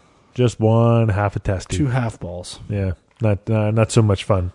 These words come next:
Speaker 1: Uh, shall we move into, uh, balls around the world?
Speaker 2: Yeah. I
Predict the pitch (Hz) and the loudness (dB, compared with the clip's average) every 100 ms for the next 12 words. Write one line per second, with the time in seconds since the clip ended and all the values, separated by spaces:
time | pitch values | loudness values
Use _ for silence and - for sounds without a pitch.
0 | _ - - - - - - - - 127 | _ -20 -20 -20 -20 -20 -20 -20 -14 -8
1 | 151 165 185 175 175 190 220 214 202 165 | -4 -2 -2 -2 0 0 0 -2 -4 -4
2 | 208 202 196 196 175 190 180 180 180 180 | -4 -2 -2 0 0 -2 0 0 0 0
3 | 185 226 - - _ _ _ _ _ _ | 0 -2 -6 -20 _ _ _ _ _ _
4 | 156 226 - 113 110 | 0 0 0 -6 -4